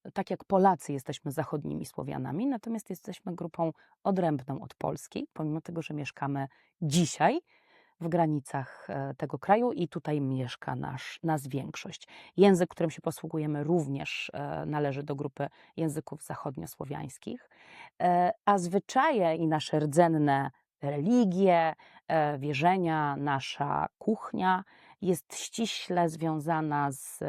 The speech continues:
lasem, morzem, jeziorami, e, a nasze wierzenia są zdecydowanie, e, dużo bliżej Słowian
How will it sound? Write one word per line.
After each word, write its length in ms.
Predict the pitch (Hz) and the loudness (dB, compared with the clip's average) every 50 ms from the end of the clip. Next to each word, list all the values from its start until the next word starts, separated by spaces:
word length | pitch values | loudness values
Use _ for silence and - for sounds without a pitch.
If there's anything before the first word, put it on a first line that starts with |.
| 147 | -2
lasem, 680 | 147 143 151 170 202 196 - - - 269 277 294 311 330 359 381 - _ _ _ _ _ _ _ _ _ _ - | 0 2 2 2 2 0 -4 -2 0 2 4 4 2 0 -2 -8 -20 _ _ _ _ _ _ _ _ _ _ -2
morzem, 880 | 165 165 170 170 170 170 165 156 160 180 202 226 269 311 311 320 320 320 _ - | 0 6 8 8 8 8 6 0 2 2 4 4 4 4 2 2 0 -2 _ -4
jeziorami, 920 | 180 170 170 156 139 151 147 147 151 143 139 143 147 139 151 180 226 285 320 _ _ _ _ - - - - _ - | 0 0 2 2 2 2 2 2 2 2 0 0 -2 -2 -2 -2 -4 -4 -8 _ _ _ _ -20 -20 -20 -20 _ -4
e, 220 | - 175 175 175 - - | 0 2 2 2 2 4
a 140 | 175 180 | 2 4
nasze 280 | 175 180 175 - - 175 | 4 4 2 2 -2 -2
wierzenia 500 | 156 175 175 160 165 165 165 185 214 240 | 0 0 2 2 2 2 2 2 2 0
są 240 | - - 175 165 156 | -2 -2 -4 -4 -4
zdecydowanie, 920 | 143 165 170 - - 175 170 156 160 165 160 160 156 151 151 151 147 - - | -2 -4 -6 -4 -4 -6 -4 -2 0 0 0 0 0 0 0 0 0 -2 -4
e, 280 | - 147 143 147 147 139 | -6 -6 -6 -6 -6 -8
dużo 340 | 151 - 156 143 160 151 | -6 -6 -6 -4 -4 -6
bliżej 380 | 156 - 139 147 - - 156 - | -6 -4 -8 -8 -8 -6 -8 -10
Słowian 800 | - - - - 143 143 170 165 - 82 85 82 82 - - - | -10 -10 -6 -2 -2 -2 -2 -2 -4 -4 -4 -4 -4 -6 -8 -10